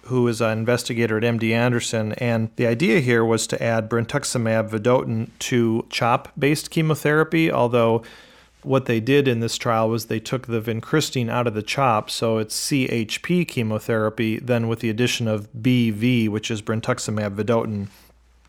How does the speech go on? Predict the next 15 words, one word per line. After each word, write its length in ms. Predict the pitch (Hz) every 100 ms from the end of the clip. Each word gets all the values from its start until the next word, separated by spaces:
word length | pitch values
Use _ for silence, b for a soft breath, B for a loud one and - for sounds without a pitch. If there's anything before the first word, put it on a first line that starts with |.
| - -
And 220 | 131 117
I 60 |
think 200 | 117 160
most 260 | 143 139 135
of 60 | 127
the 60 |
folks 320 | 120 127 117
know 200 | 120 117 117
that 300 | 113 110 - B B B B B -
brentuximab 760 | 120 117 131 - 123 117 113
is 160 | 117 107
this 180 | 110 -
drug 260 | 123 117
antibody 420 | 117 117 110 104
conjugate. 720 | 95 - 120 127 123 120 117